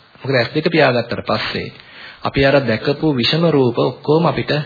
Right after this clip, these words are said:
රූප සංඥා වශයෙන් මතක් වෙන්න පුළුවන්. ඒ වගේම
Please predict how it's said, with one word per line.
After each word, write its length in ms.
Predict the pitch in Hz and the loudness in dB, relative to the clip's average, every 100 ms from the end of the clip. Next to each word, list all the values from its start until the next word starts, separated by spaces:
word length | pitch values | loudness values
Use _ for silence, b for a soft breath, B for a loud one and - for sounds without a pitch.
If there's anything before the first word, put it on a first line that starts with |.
| - - | -8 -2
රූප 240 | 131 131 | 0 2
සංඥා 480 | 147 127 123 143 165 | -2 -2 -2 2 2
වශයෙන් 280 | 139 117 135 | 2 0 -2
මතක් 280 | 131 - - | -4 -6 -6
වෙන්න 180 | - 127 | -6 -6
පුළුවන්. 300 | 120 - - _ _ _ _ _ _ - B B B | -6 -8 -14 _ _ _ _ _ _ -20 B B B
ඒ 140 | - 120 | -4 -2
වගේම 280 | 123 127 | 0 0